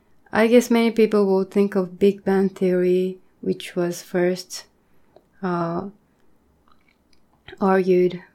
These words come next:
back in nineteen forty-eight. Actually, before that, people didn't believe in the Big Bang Theory. People thought universe was always there. There was no beginning. But, uh, since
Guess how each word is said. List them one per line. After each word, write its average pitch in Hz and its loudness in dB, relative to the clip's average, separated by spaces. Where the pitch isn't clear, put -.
back 190 -2
in 190 2
nineteen 190 0
forty-eight. 190 -2
Actually, 240 4
before 214 2
that, 190 2
people 196 2
didn't 190 4
believe 190 4
in 185 4
the 180 0
Big 196 -2
Bang 185 0
Theory. 190 0
People 190 0
thought 180 0
universe 180 2
was 180 -4
always 185 -2
there. 196 -2
There 180 -2
was 175 -4
no 180 0
beginning. 226 -2
But, 202 0
uh, 185 0
since - -6